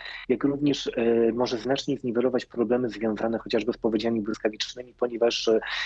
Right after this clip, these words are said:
rośliny, zwłaszcza, e, drzewa, e, liściaste, e, bardzo silnie przechwytują wodę opadową, co powoduje, że stanowią pewnego rodzaju bufor. Kiedy ta woda opadowa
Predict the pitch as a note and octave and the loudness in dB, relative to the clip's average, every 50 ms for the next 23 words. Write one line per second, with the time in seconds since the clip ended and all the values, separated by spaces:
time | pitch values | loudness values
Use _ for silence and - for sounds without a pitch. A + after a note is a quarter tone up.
0 | - - - A#2+ A#2 A#2+ A2+ - - - D3 C#3 C3 A#2+ G#2 - G#2+ G#2 A#2 A#2+ | -8 -4 0 2 2 2 2 0 -2 -2 -2 -2 0 -2 -2 -4 -2 0 0 0
1 | A2 - - - - A#2 A#2 A2+ A2+ A#2 - - A2 A2 A2 G#2+ G#2+ G#2 B2+ C3 | 0 -2 -6 -4 0 2 2 2 2 0 -2 -4 -4 -4 -4 -6 -6 -4 -4 -4
2 | A#2 G#2 G#2+ A2+ A#2 A#2+ - - A2 G#2 G#2+ G#2+ G#2+ G#2+ A2 A#2+ A#2+ - - C#3 | -2 -2 -2 -2 -2 -2 -4 -6 -8 -6 -4 -2 -2 -2 -4 -4 -8 -4 -2 -2
3 | A#2+ G#2+ - - - B2+ C3 - - - - - - - - - G3+ G3+ - C#3 | -2 -2 -2 -2 -2 -2 -2 -2 -8 -16 -16 -12 -8 -6 -2 0 0 0 2 0
4 | C3+ - - D3 C#3 C#3+ C3+ - - C#3+ C3 - - C#3+ - - D#3 C3+ A#2+ G#2 | -2 0 0 -2 0 -2 -4 -4 -6 -8 -6 -6 -8 -4 0 4 4 4 4 4
5 | A#2 A#2 A2+ A#2 A#2 B2 B2 - - A#2+ A2 B2 A#2+ A2+ G#2+ G2+ G2 - - G#2 | 2 0 2 0 0 -2 -2 0 0 0 2 2 2 2 2 -2 -4 -6 -8 -12
6 | - A2+ A2 A#2 G#2 A#2 A#2+ A#2 A#2 G#2 A2+ A2 A2 - - - A#2 A2+ A2 A2 | -8 -6 -6 -6 -4 -2 0 2 2 2 2 0 0 -2 -2 -2 -2 0 0 0
7 | - - A2 A#2+ A2+ G#2+ A#2+ A2+ A2 A2+ A#2 A#2 A2 A2 A#2+ - - A2 - - | 0 0 0 0 2 2 2 2 4 4 2 2 2 0 -2 -2 -2 -4 -4 -4
8 | - G2+ G2+ - A2 G#2 A2+ A#2 A2+ A#2 A#2 A2 - A2 - A2 G2+ A2+ A2 | -6 -6 -4 -2 -2 0 0 2 2 2 2 2 0 0 0 2 2 2 0